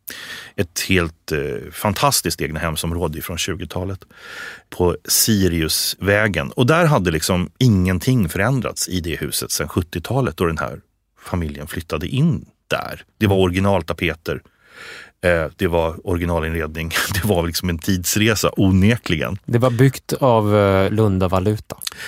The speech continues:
Speaker 1: Ja, det var byggt av Lundavaluta, den där mycket speciella. Och när jag, man tittar igenom de här skrifterna som jag då fick, eh, ta med mig hem delvis, så ser jag att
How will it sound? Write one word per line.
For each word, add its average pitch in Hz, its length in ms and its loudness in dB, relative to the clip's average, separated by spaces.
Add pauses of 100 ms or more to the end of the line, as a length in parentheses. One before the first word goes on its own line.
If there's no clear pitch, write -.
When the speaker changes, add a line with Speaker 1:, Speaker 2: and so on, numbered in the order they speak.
(180)
Speaker 1:
Ja, 165 380 6
det 127 100 4
var 156 120 6
byggt 98 260 2
av 95 60 4
Lundavaluta, 82 640 2
den 98 140 2
där 85 100 4
mycket 82 240 -4
speciella. 87 580 -4 (580)
Och 123 100 4
när 135 60 6
jag, 143 120 0
man 143 240 2
tittar 165 300 2
igenom 180 420 6
de 139 120 4
här 90 60 2
skrifterna 117 480 0
som 139 140 2
jag 82 140 2
då 85 160 -4
fick, - 380 -6
eh, 73 260 -4
ta - 120 -2
med 104 260 4
mig 101 120 4
hem 147 460 2
delvis, 95 400 0
så 110 100 -2
ser 120 140 0
jag 113 60 2
att 107 100 -4